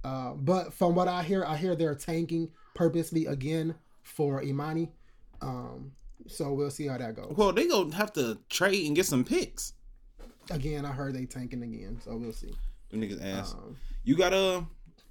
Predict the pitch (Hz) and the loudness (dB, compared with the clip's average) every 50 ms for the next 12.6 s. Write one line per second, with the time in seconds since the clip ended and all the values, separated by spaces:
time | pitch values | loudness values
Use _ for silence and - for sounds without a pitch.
0 | - - - - - - - - - - - - - 135 156 175 180 180 180 185 | -14 -14 -14 -14 -14 -20 -18 -18 -16 -16 -8 2 2 4 6 6 4 4 2 2
1 | 190 185 185 180 165 156 185 180 175 175 175 185 180 180 175 - 185 185 180 175 | 0 0 0 0 -2 2 4 4 6 6 4 2 0 0 0 0 2 2 2 2
2 | 123 170 180 185 185 180 180 180 175 170 170 170 160 143 - - - - 156 180 | 4 2 4 4 4 4 4 6 6 4 4 2 -2 -8 -12 -14 2 4 4 4
3 | 220 - - - - - - - - - - 160 160 165 160 156 151 147 143 131 | 4 -2 -6 -14 -16 -18 -16 -16 -18 -12 -6 0 2 4 4 4 2 0 -2 -4
4 | 127 123 120 120 120 123 120 120 120 123 127 147 135 131 120 120 120 123 - - | -6 -6 -6 -6 -6 -6 -8 -8 -8 -8 -8 -6 -6 -6 -8 -8 -8 -10 -12 -14
5 | - _ _ - _ _ - - - - - - - - - - - - _ _ | -18 _ _ -20 _ _ -20 -20 -20 -20 -20 -20 -20 -20 -20 -20 -20 -20 _ _
6 | - - - - 139 127 123 117 110 104 101 101 - - - - _ - - 104 | -8 -6 -2 2 2 4 4 4 2 2 0 -2 -8 -16 -20 -20 _ -8 -2 2
7 | 117 143 175 175 170 - 107 92 - - - - - - - - - - - - | 4 4 4 2 2 -2 -2 -2 -2 -6 -14 -14 -14 -14 -12 -14 -16 -16 -16 -18
8 | - - - - - - 110 127 135 139 139 131 127 120 117 113 - - - - | -20 -20 -20 -16 -10 -6 -2 0 2 2 4 4 2 2 0 -4 -10 -14 -16 -16
9 | - _ _ _ - - _ - 117 123 113 110 101 95 90 95 95 87 82 - | -16 _ _ _ -20 -20 _ -2 0 0 0 0 -2 -2 -2 -4 -4 -4 -6 -8
10 | - 80 85 90 90 - - - - - - - - - - 160 147 139 151 160 | -10 -8 -8 -8 -10 -12 -16 -20 -20 -20 -20 -20 -18 -10 -8 -6 -6 -4 -4 -6
11 | 160 160 - - - - - - - - - - - - - - - 117 170 185 | 10 12 12 12 12 10 8 2 -2 -6 -8 -10 -12 -14 -12 -4 0 0 2 4
12 | 185 180 170 170 175 175 - - - - - | 6 4 6 6 4 4 2 -2 -2 -4 -6